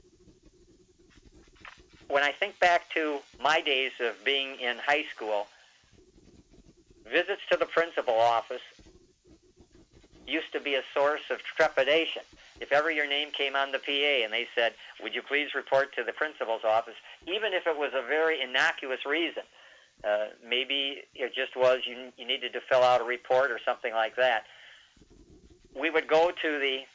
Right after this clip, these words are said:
office with shaky knees. But when Connie Brooks went to the principal's office, we enjoyed it because we knew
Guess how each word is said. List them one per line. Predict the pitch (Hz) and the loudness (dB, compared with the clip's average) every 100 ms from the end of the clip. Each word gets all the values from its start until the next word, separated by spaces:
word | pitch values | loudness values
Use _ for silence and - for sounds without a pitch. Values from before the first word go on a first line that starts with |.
| - - - - - - 147 | -20 -20 -20 -20 -20 -2 2
office | 165 170 127 - | 2 2 -2 -4
with | 131 127 123 - - - - - | 0 0 -2 -10 -20 -20 -20 -8
shaky | - 156 156 143 135 | -2 0 0 -4 -4
knees. | 165 131 101 - - - _ - - - - _ _ _ - - - - - - | -4 -4 -8 -18 -20 -20 _ -20 -20 -20 -20 _ _ _ -20 -20 -20 -20 -4 2
But | 135 143 | 2 4
when | 143 143 147 139 - _ _ _ _ _ _ - 151 | 4 2 0 -8 -20 _ _ _ _ _ _ -2 2
Connie | 180 214 | 2 2
Brooks | 165 185 - - | 2 2 2 0
went | 131 143 | -2 0
to | 131 | -2
the | 120 | -2
principal's | 139 139 - 120 117 | -2 -2 -2 -2 2
office, | 123 123 123 131 - | 4 4 2 -6 -8
we | 143 151 | -4 -4
enjoyed | 135 117 156 156 117 | -4 2 4 4 2
it | - | -4
because | 117 - 120 113 | -8 -4 -4 -2
we | 127 123 | -6 -4
knew | 131 151 156 | -4 -2 -4